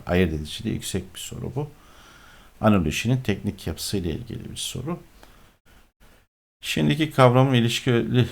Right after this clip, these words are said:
özellikler paylaşılması gerekir demişim. Ne söylemiştik? Biraz önce metin içer-, anlatılarda ilişkili özellikler demek, e, kavramla olan ilişkili özellikler, kavramın ayırt edici özellikleriydi bunlar. Kavramın ayırt edici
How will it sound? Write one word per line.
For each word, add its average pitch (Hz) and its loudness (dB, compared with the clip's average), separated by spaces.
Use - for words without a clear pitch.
özellikler 104 0
paylaşılması 104 2
gerekir - -8
demişim. - -4
Ne 120 4
söylemiştik? - -4
Biraz 76 -2
önce 87 -4
metin - -4
içer-, - -14
anlatılarda 90 -2
ilişkili 107 0
özellikler 85 -2
demek, - -6
e, - -10
kavramla 92 2
olan 73 -2
ilişkili - -8
özellikler, - -6
kavramın 98 4
ayırt 90 2
edici 80 -4
özellikleriydi 76 -6
bunlar. 143 -4
Kavramın 98 4
ayırt 92 2
edici - -10